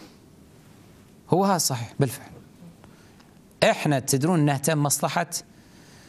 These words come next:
جهة واحدة فقط. نهتم بمصلحة، آه،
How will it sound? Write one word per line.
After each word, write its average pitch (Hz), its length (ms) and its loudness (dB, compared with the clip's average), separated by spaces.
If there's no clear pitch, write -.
جهة 135 220 2
واحدة 98 380 -4
فقط. - 280 -6
نهتم 135 600 2
بمصلحة، 135 640 0
آه، 120 1160 2